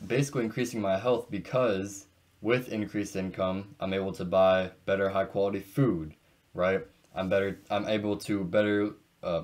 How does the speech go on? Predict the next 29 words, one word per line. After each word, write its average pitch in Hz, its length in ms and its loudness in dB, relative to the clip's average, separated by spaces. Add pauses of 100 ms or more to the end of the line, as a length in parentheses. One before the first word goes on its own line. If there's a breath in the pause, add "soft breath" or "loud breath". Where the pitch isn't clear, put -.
<laughs> - 360 -4
see, 101 260 -4
this 87 260 -4
is 85 120 -6
where 82 120 0
I 80 80 0
mess 82 260 -4
up 80 140 -4
with 78 140 -8
my 76 120 -6
words, 78 400 -6
right? 82 180 -2 (640 loud breath)
I 117 220 6
am 98 220 -2
better 120 440 6
able 110 340 0
to 90 500 -2 (680)
have 95 460 4
a - 100 -6
sleep 123 440 -2 (160)
schedule 87 560 -4
that's 87 200 -2
consistent, 90 760 -4 (200)
right? 92 160 -2
Because 95 240 -4
right 101 160 2
now 104 160 2
with 107 120 -2
school, 107 560 0